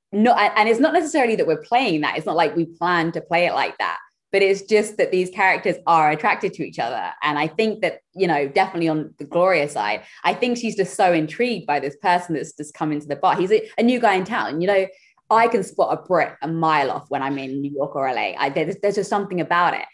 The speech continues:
And so I think she sort of sees, "Oh, he's definitely not from here. This guy's from out of town. What's he about?" Um, so yeah, that, that scene was so enjoyable to do. That was probably,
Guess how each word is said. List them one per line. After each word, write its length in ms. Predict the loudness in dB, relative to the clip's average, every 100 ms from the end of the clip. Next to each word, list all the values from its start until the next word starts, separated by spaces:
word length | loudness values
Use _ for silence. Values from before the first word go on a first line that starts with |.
| _ -4
And 180 | 0
so 80 | 2
I 80 | 2
think 220 | 2 -4
she 180 | -4 -6
sort 240 | -2 -2
of 140 | -2 -4
sees, 320 | -4 -2 2
"Oh, 100 | 2
he's 140 | 0
definitely 320 | 0 0 0 0
not 180 | 0
from 160 | -2 -2
here. 160 | -4 -6
This 100 | -2
guy's 280 | 0 0
from 100 | -2
out 120 | -6 -8
of 80 |
town. 420 | -6 -4 -4 -6 -6
What's 180 | -6 -2
he 120 | -2
about?" 340 | -2 -4 -8 -12 _ _ _ _ _ _
Um, 580 | 0 0 0 -4 -6 -6
so 120 | 0
yeah, 280 | 2 2 2
that, 240 | 0 0
that 200 | 0 0
scene 180 | 0 -2
was 260 | -2 -4 -4
so 220 | 0 0
enjoyable 420 | -2 -4 -8 -10
to 160 | -10 -8
do. 100 | -2
That 160 | -2
was 80 | -2
probably, 520 | -2 0 2 0 -4